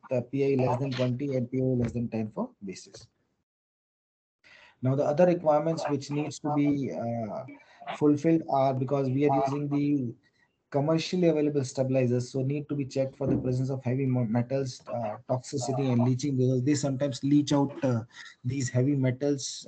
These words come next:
and they might be toxic to the, uh, groundwater. So you need to carry out, uh, the T C L P test, that is toxicity characteristics, uh, test. So one has to provide the T C L P test report, uh,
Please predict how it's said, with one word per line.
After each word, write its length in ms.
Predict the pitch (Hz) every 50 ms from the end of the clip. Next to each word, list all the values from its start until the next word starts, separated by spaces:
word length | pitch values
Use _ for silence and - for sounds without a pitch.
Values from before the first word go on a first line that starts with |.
| -
and 340 | 113 117 120 120 117 113 110
they 140 | 117 139 139
might 320 | 127 127 131 139 135 135
be 60 | 135 127
toxic 520 | - 131 123 123 - - - 143 131 -
to 80 | - 139
the, 260 | 127 123 127 127 123
uh, 500 | 123 123 117 104 95 101 107 107 107 110
groundwater. 720 | 117 120 127 131 135 131 131 131 131 131 123 143 135 120 117 - _ - - - - - - - - - - - _
So 160 | - - 160
you 120 | 165 170 175
need 180 | 175 175 175 175
to 100 | 175 165
carry 300 | 165 147 147 151 151 151
out, 200 | 147 139 123 - -
uh, 260 | 139 135 131 127 120
the 360 | 120 131 131 131 131 131 123 123 -
T 80 | 160
C 200 | 156 - - 170
L 60 | 156 -
P 120 | - 147
test, 320 | - - 143 139 - -
that 180 | - 123 117 135
is 140 | 135 123 123
toxicity 760 | - - 117 117 - - - - 131 - 160 151 - 147 147
characteristics, 800 | 143 127 127 123 - - 143 123 123 - 147 147 - - - -
uh, 280 | 127 123 123 117 101 - - - - - - - - _ _ _ _ _ _ _ _ _ _ - - _ _ _ _ -
test. 300 | 135 151 175 - - - _ _ _ _ _ - - _ _ _ _ _
So 560 | - - - 135 131 131 131 127 117 98 92 117
one 200 | 123 139 143 131
has 200 | 131 135 131 127
to 100 | - 131
provide 420 | - 131 131 131 131 131 127 120
the 160 | 127 127 123 120
T 160 | 120 135 131
C 180 | 123 - 139
L 60 | 127 123
P 140 | 127 131
test 260 | 120 127 127 120 - -
report, 400 | 127 120 135 143 147 127 120 -
uh, 240 | 110 104 101 98 92